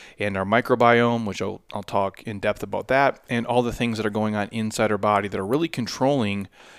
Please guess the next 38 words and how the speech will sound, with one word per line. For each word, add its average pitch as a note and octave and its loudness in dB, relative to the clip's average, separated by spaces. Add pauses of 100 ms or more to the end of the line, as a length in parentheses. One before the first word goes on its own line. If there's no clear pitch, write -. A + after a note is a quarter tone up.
(300)
how G#2+ 2
we G2 -2
feel, A#2 2
how G#2+ -6
we G2 -2
go G2+ -4
to G2 -4
the F#2+ -12
bathroom, G#2+ 2
how G2+ -4
we F#2 -6
think, C3+ -4
how A#2 -4
we F2+ -8
sleep, D3+ -4
and G#2+ -2
everything G2+ -6
in G#2+ -8
between. G2 -6 (640)
So - 0
before D3+ 4
I D3+ 4
kick - -6
off C3+ 6
to - -16
that, C3+ 2
real B2+ 0
fast, C#3 -2
reminder, C3+ 0 (840)
the D3 -4
Jeremy C3 2
Scott C3+ 2
Fitness B2 -4
app B2 0
is A#2 -4
live, A2+ 2
you A#2 -6
guys. A#2 2